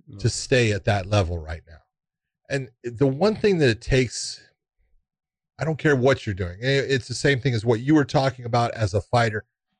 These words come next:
Speaker 2: I went through it as an official. It takes a maturity to say, "I don't have to work for the U F C. I've
Speaker 1: Yeah.
Speaker 2: been there. I've done it.
Speaker 1: Mm-hmm.
Speaker 2: And it doesn't matter if I ever go back."
Speaker 1: Yeah.
Speaker 2: That's the,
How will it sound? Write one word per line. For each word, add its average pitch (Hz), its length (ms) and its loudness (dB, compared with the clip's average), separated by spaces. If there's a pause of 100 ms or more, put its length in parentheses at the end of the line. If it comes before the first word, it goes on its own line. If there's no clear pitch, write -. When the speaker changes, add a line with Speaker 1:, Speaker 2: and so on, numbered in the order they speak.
(120)
Speaker 2:
I 175 80 2
went 180 260 2
through 151 220 4
it 147 80 2
as 123 220 -4
an 107 100 -4
official. 101 540 -4 (920)
It 127 160 -14
takes - 380 -2
a 196 40 0
maturity 143 720 0
to 110 140 -6
say, 104 500 0 (600)
"I 113 60 -8
don't 135 220 -2
have 127 220 -6
to 107 80 0
work 107 260 2
for 95 120 -2
the 95 120 -6
U 98 160 -2
F 90 80 -8
C. 87 360 -8
I've - 140 0
Speaker 1:
Yeah. - 100 0
Speaker 2:
been 117 200 2
there. 156 340 2 (480)
I've 95 260 0
done 127 220 4
it. 190 240 0 (580)
Speaker 1:
Mm-hmm. 101 140 -8
Speaker 2:
And 110 180 2
it 92 140 -4
doesn't 143 320 0
matter 143 320 2
if 131 120 -2
I 110 200 2
ever 117 260 -2
go 104 240 2
back." 82 400 -10
Speaker 1:
Yeah. 160 240 -2 (1040)
Speaker 2:
That's - 720 -2 (240)
the, 120 140 -2